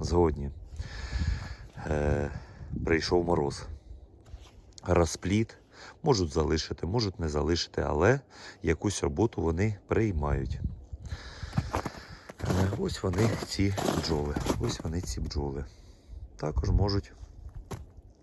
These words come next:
бджоли, які зігрівають клуб. Клуб зігрівають і відходять,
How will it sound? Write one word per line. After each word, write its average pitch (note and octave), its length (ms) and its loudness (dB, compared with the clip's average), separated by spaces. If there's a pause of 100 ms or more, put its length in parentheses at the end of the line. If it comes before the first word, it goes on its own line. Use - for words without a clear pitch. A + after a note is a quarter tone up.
(480)
бджоли, E2+ 580 0
які F2 420 0 (100)
зігрівають D2+ 720 0 (480)
клуб. D2+ 340 2 (920)
Клуб D#2+ 300 0
зігрівають D#2+ 840 2
і G#2+ 60 -2
відходять, D#2 720 -4